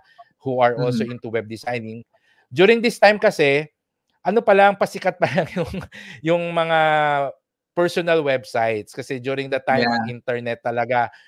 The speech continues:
Speaker 1: ah, mga search engines lang, Yahoo,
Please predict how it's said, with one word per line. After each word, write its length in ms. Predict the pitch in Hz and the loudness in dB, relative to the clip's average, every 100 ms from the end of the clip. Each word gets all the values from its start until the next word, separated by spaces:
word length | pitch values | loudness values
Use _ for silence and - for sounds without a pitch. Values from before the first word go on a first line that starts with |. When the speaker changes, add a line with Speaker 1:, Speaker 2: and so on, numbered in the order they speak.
| _ _ 104 | _ _ -2
Speaker 1:
ah, 600 | 110 110 110 107 107 104 | 0 2 0 0 -2 -4
mga 220 | 110 123 120 | -4 -4 -2
search 220 | 156 147 165 | -4 -4 -4
engines 340 | 151 143 160 | -6 -8 -4
lang, 140 | 180 123 | -4 0
Yahoo, 720 | 117 117 127 135 131 127 120 | 2 2 2 -2 -6 -6 -10